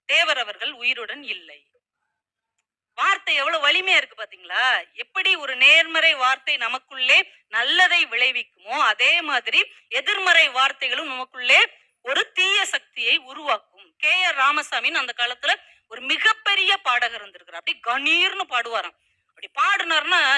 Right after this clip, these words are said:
ஜானகி அம்மாலாம் அப்பதான் பாட வந்த புதுசு போல, சுசீலா அம்மாலாம் இல்ல பதறுவாங்களாம் அவர் வாய்ஸை கேட்டு. அப்படி ஒரு குரலுக்கு சொந்தக்காரர்.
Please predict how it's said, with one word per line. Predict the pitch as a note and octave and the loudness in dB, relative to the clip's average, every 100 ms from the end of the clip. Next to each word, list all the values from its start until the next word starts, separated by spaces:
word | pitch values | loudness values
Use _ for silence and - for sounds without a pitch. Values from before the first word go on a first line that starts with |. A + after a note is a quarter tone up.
| A#3+ | 0
ஜானகி | - C#4 E4 E4 | 0 2 2 0
அம்மாலாம் | C4+ C4+ D4+ | -2 0 -2
அப்பதான் | C4 C#4 D4+ | -4 -8 -2
பாட | B3+ B3+ | -2 -2
வந்த | B3+ A3+ | -6 -12
புதுசு | A3+ _ _ | -18 _ _
போல, | G3 | -16
சுசீலா | F#3 - - C4+ B3 | -16 -18 -12 -4 -4
அம்மாலாம் | G#3+ G#3 G3 - _ _ _ | -2 -6 -8 -12 _ _ _
இல்ல | C#4+ - | -10 -4
பதறுவாங்களாம் | C4+ F#4 G4+ F#4 C#4 A#3 F#3+ | -2 0 0 2 0 0 -4
அவர் | F#3+ | -4
வாய்ஸை | G3 D#4 E4+ D4+ | 0 0 0 -6
கேட்டு. | A3 A3 G3+ | -8 -6 -6
அப்படி | - - A#4 | -8 -2 0
ஒரு | G#4+ D#4+ C4+ | 0 -2 -4
குரலுக்கு | C4 C#4 C#4+ C#4 | -4 -2 -4 -12
சொந்தக்காரர். | A3+ A3 A#3 A3+ G3+ A3 | -16 -8 -6 -4 -4 -4